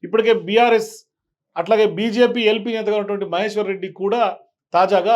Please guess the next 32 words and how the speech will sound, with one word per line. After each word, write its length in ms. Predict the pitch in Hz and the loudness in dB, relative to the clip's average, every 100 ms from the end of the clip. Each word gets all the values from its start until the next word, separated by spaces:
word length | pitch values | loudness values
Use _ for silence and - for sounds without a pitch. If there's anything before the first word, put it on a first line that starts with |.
| 185 | 4
ఆరోపణలు 360 | 180 190 170 175 | 4 2 -2 -4
చేసినటువంటి 460 | 160 151 147 147 165 | -6 -8 -12 -12 -10
పరిస్థితి. 300 | 131 113 _ _ _ _ 190 | -12 -12 _ _ _ _ -8
ఇట్లాంటి 280 | 190 302 277 | 0 2 4
సందర్భాల్లోనే 640 | 254 254 202 220 208 233 277 240 202 | 4 4 4 4 4 2 0 0 -4
మంత్రిగా 300 | 208 226 220 | -2 0 0
ఉన్నటువంటి 360 | 214 202 196 202 | 0 -4 -2 -4
కోమటిరెడ్డి 420 | 208 208 202 190 | -4 -2 -4 -4
వెంకటరెడ్డి 520 | 190 190 170 180 214 185 - _ _ _ 196 | -6 -10 -10 -10 -8 -8 -12 _ _ _ 0
చేసినటువంటి 460 | 196 190 185 170 156 | 0 -2 -6 -6 0
వ్యాఖ్యలు 420 | 196 254 262 247 220 - - | 2 2 2 4 2 -2 -6
ఇవాళ 180 | 175 180 190 | -4 -4 -2
తీవ్ర 140 | 208 160 | -2 0
దుమారం 300 | 180 208 208 196 | 0 0 -2 -2
రేపుతున్నాయి. 340 | 202 202 226 240 _ _ 190 | -4 -4 -8 -10 _ _ 2
పదేళ్ల 300 | 196 262 262 | 4 6 6
పాటు 140 | 247 226 220 | 4 4 2
రేవంత్ 260 | 226 196 | 2 0
ప్రభుత్వానికి 440 | 208 202 202 208 180 | -2 -2 -2 -6 -2
డోకా 240 | 185 202 202 202 | -2 0 -2 -2
లేదు, 200 | 202 247 - _ _ 175 | -4 -6 -12 _ _ 2
రేవంత్ 300 | 226 233 - | 2 2 0
ప్రభుత్వం 340 | 202 208 214 190 | 0 0 0 0
పదేళ్ళు 280 | 185 208 208 202 | 2 2 0 -2
కొనసాగుతుందంటూ 560 | 202 226 220 202 196 196 | -2 0 0 -2 -8 -6
కూడా 100 | 202 180 | -4 -6
రేవంత్, 280 | 180 180 175 - _ _ | -8 -10 -14 -14 _ _
కోమటిరెడ్డి 400 | 202 220 214 202 190 | 0 0 0 0 0
వెంకటరెడ్డి 380 | 185 175 180 196 | -2 -8 -4 -2
వ్యాఖ్యలు 260 | 170 180 165 | -2 -4 -8
చేసినటువంటి 420 | 151 147 143 147 139 | -8 -12 -12 -12 -12
పరిస్థితి. 300 | 120 - | -12 -16